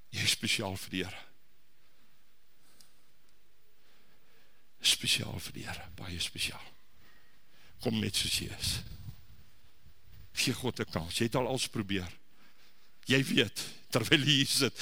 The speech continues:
jy weet, daar is so groot gat in jou. Jy het al alles in daai gat gesit. Onthou julle die appelstorie? Alles in die gat gesit en jy kry hom nie vol nie.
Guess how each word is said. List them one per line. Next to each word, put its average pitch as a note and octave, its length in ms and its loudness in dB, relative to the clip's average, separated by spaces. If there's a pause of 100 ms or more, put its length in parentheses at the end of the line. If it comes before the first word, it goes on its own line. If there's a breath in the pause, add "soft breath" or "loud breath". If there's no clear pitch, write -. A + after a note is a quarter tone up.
(160)
jy C#3+ 220 6
weet, B2 220 6 (380 loud breath)
daar A#2+ 240 8
is - 120 2
so C3+ 120 6
groot B2 320 2
gat - 260 2
in G#2 100 4
jou. G2+ 120 2
Jy G#2+ 140 8
het B2+ 120 4
al B2+ 120 6
alles B2+ 260 6
in B2+ 80 4
daai A#2 140 4
gat - 280 0
gesit. A2 440 4
Onthou A2+ 240 4
julle B2 260 6
die C3+ 100 6
appelstorie? A2+ 600 0 (600 loud breath)
Alles C3 280 6
in C3 120 2
die A#2 60 0
gat - 260 2
gesit - 320 6
en G2+ 80 4
jy F#2+ 80 2
kry G#2+ 200 2
hom A2+ 120 2
nie G#2+ 60 -2
vol F#2 200 -2
nie. - 220 -10